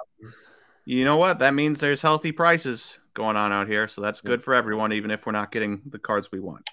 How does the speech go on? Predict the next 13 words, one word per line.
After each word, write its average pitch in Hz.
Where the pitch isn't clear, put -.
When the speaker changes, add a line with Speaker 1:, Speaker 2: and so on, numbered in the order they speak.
Speaker 1:
Oh, 233
now 156
I 156
am 180
pumped 160
about 139
this. 131
I 135
really 139
wanted 127
to 117
win 113
this. 92